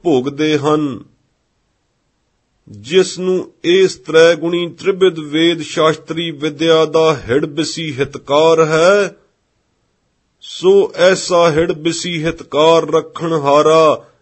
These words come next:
ਜਨਮ ਮਰਨ ਦੇ ਲੱਖ ਚੁਰਾਸੀ ਵਾਲੇ ਗੇੜ ਵਿੱਚ ਹੀ ਮੁੜ ਮੁੜ ਭਾਉਂਦਾ ਰਹਿੰਦਾ ਹੈ।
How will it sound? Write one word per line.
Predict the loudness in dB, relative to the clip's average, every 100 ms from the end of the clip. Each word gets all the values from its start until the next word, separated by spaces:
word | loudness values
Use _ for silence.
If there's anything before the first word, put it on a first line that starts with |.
| _ -16
ਜਨਮ | -2 0 2 -2 -4 -2
ਮਰਨ | 0 0 -4 -4
ਦੇ | -4 -2
ਲੱਖ | -2 0 0 -2 -6
ਚੁਰਾਸੀ | 0 0 0 -6 -10
ਵਾਲੇ | -4 -2 0 -2
ਗੇੜ | -6 -8 -2 0 0
ਵਿੱਚ | -4 -6 -8 -10
ਹੀ | -8 -8
ਮੁੜ | -4 -2 -2
ਮੁੜ | -2 -2 -4
ਭਾਉਂਦਾ | -4 -4 -2 0 0
ਰਹਿੰਦਾ | 0 -4 -4 -2 0
ਹੈ। | 0 0 0 -2